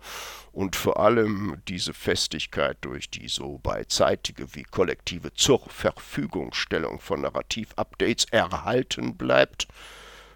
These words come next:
nicht nur Demokratie, sondern ohne weiteres auch Meinungsfreiheit herrschen, so dürfen sie, und jene wenigen sind gemeint, sprechen.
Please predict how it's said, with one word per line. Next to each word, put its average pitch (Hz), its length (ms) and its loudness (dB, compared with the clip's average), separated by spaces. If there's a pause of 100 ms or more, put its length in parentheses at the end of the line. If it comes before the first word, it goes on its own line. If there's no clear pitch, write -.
nicht 214 320 6
nur 147 160 6
Demokratie, 139 720 4
sondern 143 420 10
ohne 170 340 10
weiteres 143 420 8
auch 117 140 8
Meinungsfreiheit 120 1000 6
herrschen, 127 540 2 (680)
so 135 260 4
dürfen 135 540 8
sie, 151 520 0 (560)
und - 120 -6
jene 101 280 4
wenigen 113 400 2
sind 123 220 0
gemeint, 117 640 2 (140)
sprechen. - 640 0